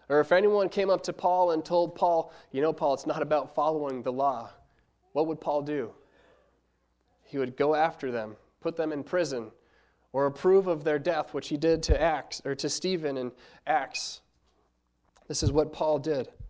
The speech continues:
before he knew Christ as his Savior. But having come to know Christ as his Savior, instead his sight is no longer on being righteous and fulfilling this law anymore. Instead, what does he say this has become to him?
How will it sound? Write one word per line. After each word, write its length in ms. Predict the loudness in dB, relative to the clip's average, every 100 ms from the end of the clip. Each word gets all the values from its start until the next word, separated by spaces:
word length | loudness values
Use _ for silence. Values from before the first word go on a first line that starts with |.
| -20 _ _ _ _ _ _
before 560 | -8 -6 0 2 2 -2 -12 _ _ _
he 160 | -6 -2
knew 380 | -2 -4 -6 -8
Christ 600 | -4 -4 -4 -10 -14 -18 _ _
as 160 | -12 -10
his 100 | -8
Savior. 520 | -6 -6 -6 -10 -14 _ _ _ _ _ _
But 100 | -4
having 300 | 0 0 0
come 260 | 0 0
to 100 | 0
know 180 | 0 0
Christ 420 | 2 0 0 -2
as 160 | -4 -4
his 120 | -4
Savior, 540 | 0 0 0 0 -2 -4 -10 -6
instead 460 | -2 -2 0 0 0
his 160 | -2
sight 280 | -2 0 2
is 140 | 0 2
no 200 | 2 4
longer 420 | 4 4 2 2
on 200 | 2 0
being 340 | 2 4 4
righteous 540 | 2 2 0 -2 -2 -4
and 200 | -6 -8 -18
fulfilling 640 | -4 -2 2 2 4 2 2
this 240 | 2 2
law 240 | 2 2
anymore. 460 | 2 -2 0 0 0
Instead, 400 | -2 2 2 2
what 120 | 0
does 160 | -2 -2
he 120 | -4
say 280 | -4 -4 -4
this 200 | -6 -8
has 100 | -8
become 380 | -10 -8 -6 -6
to 120 | -10
him? 240 | -12 -16